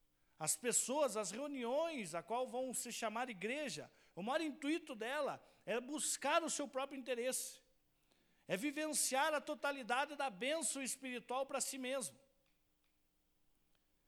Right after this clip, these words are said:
E uma vez eu e você entendendo isso, tendo o esclarecimento por intermédio da palavra, que o nosso alvo não é vivenciar isso, nós temos que passar por aquilo, não posso deixar de falar, né?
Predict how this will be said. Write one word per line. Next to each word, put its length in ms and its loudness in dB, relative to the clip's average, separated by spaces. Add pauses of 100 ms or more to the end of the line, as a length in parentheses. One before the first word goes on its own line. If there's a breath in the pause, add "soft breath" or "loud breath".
(600)
E 120 2
uma 200 4
vez 280 2
eu 120 2
e 60 -2
você 280 2
entendendo 720 -2
isso, 380 0
tendo 320 -2
o 80 4
esclarecimento 1000 2
por 140 -4
intermédio 520 -4
da 100 0
palavra, 420 0
que 80 -8
o 20 -6
nosso 340 -2
alvo 440 0 (260 soft breath)
não 240 2
é 100 2
vivenciar 600 -2
isso, 340 0 (340 soft breath)
nós 120 -2
temos 240 0
que 100 -4
passar 460 0
por 140 -6
aquilo, 540 -8 (840)
não 120 -8
posso 260 -4
deixar 300 -8
de 160 -12
falar, 460 -6
né? 180 -6